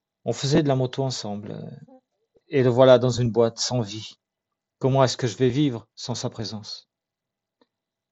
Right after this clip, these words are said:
Tu te retrouves seul alors que vous formiez une paire. Et soudain, plus rien n'a d'importance pour toi.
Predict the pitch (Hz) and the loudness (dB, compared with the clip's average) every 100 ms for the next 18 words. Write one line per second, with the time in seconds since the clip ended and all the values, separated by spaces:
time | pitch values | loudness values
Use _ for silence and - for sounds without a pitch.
0 | _ - 110 113 110 104 95 113 107 107 | _ -6 0 0 0 -2 -6 -4 -4 -4
1 | 117 - 135 131 110 107 104 110 - 113 | -8 -4 -2 -2 -4 -4 -2 -2 -4 -8
2 | 101 110 127 _ _ _ _ - 110 131 | -8 -10 -18 _ _ _ _ -12 -8 -6
3 | 113 151 131 - 127 113 110 _ _ _ | -2 0 0 -2 -8 -8 -12 _ _ _
4 | _ _ _ _ _ _ _ - 113 135 | _ _ _ _ _ _ _ -10 -8 -6
5 | 120 151 143 - _ _ _ _ 135 131 | -4 -6 -6 -12 _ _ _ _ -4 0
6 | 160 147 110 113 113 110 131 117 - 110 | 2 2 2 -2 -4 -8 -8 -10 -14 -18
7 | 113 | -18